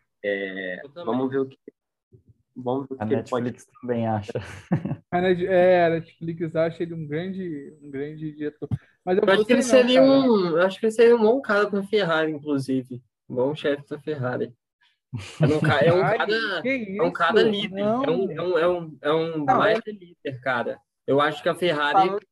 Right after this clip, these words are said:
Speaker 2: precisaria de um cara assim, velho. Ele é, ele é um líder muito bom e eu acho que ele combinaria muito com a Ferrari. Além de, ah, se eu não me engano, ele é italiano também. Além dele ser italiano, então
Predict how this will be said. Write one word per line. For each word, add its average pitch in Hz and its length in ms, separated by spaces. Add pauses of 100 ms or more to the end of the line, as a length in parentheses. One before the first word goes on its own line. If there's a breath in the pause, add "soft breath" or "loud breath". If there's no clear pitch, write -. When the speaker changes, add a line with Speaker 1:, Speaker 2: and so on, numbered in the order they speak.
Speaker 2:
precisaria 185 680
de 180 140
um 196 80
cara 190 340 (160)
assim, 175 400
velho. 120 360 (280)
Ele 131 160
é, 135 220
ele 131 100
é 143 60
um 151 100
líder 147 300
muito 151 300
bom 156 280
e 170 120
eu 160 100
acho 156 180
que - 100
ele 165 60
combinaria 160 640
muito 156 280
com 175 80
a 165 40
Ferrari. 151 560 (300)
Além 175 260
de, 208 200
ah, 175 180
se 175 120
eu 185 40
não 190 80
me 190 80
engano, 185 200
ele 208 180
é - 20
italiano 202 600
também. 147 500 (120)
Além 135 280
dele 160 160
ser - 160
italiano, 151 540
então 147 380